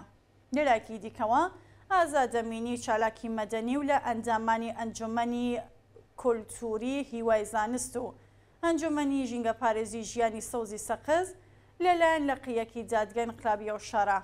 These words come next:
بە تۆمەتی بەشداری لە پێکهێنانی باند و گروپ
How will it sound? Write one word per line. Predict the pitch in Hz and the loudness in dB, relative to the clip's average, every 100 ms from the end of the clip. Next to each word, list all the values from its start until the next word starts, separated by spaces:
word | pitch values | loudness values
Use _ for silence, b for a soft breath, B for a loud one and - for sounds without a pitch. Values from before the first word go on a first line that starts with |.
| - | -4
بە | 202 220 | -2 -2
تۆمەتی | 220 247 311 - 302 | 0 0 0 -2 -4
بەشداری | 226 226 - 220 226 | -4 -4 -2 -2 0
لە | 214 | -2
پێکهێنانی | - 226 214 240 226 226 240 247 | -2 -6 -6 -6 -2 0 0 -2
باند | 202 233 226 214 | 0 2 2 0
و | 214 | -8
گروپ | 190 220 277 | -6 -2 -2